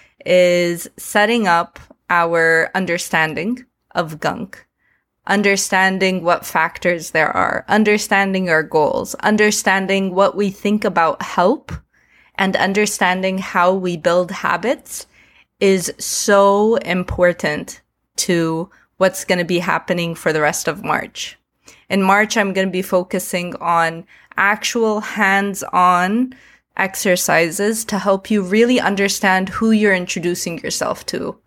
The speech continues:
Who do you wanna introduce yourself to? And what is it that you want to gain from any connection you make in order to get the most opportunity out of things? How do you think others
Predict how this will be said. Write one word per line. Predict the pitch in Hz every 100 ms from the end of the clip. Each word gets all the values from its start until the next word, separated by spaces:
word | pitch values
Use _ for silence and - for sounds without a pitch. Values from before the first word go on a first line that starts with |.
| - - -
Who | 220
do | 214
you | 220
wanna | 196 196 214
introduce | 175 226 233 233 233 -
yourself | 247 262 247 -
to? | 277 277 285 -
And | 202 190 196 - _ _ _ _ _ _ -
what | 196 208
is | 233 202
it | 208
that | 190 -
you | 202
want | 190 185
to |
gain | 180 180 170 165 190 - -
from | 220 208 -
any | 233 240 240
connection | 226 208 202 - 202
you | 190
make | 202 220 - - - _ _ _
in | - 196
order | - 190 190 196 196
to | 196
get | 180 175 -
the | 180
most | 170 175 -
opportunity | - - 175 - 175 170 - 160
out | - -
of | -
things? | - - - - - _
How | - 247 269 339
do | 330
you | 269 220 233
think | 226 151 143 - - - - _ _ _ _ _ _ _ _ _ _ _ _ _ _ -
others | 226 247 285 285 277 -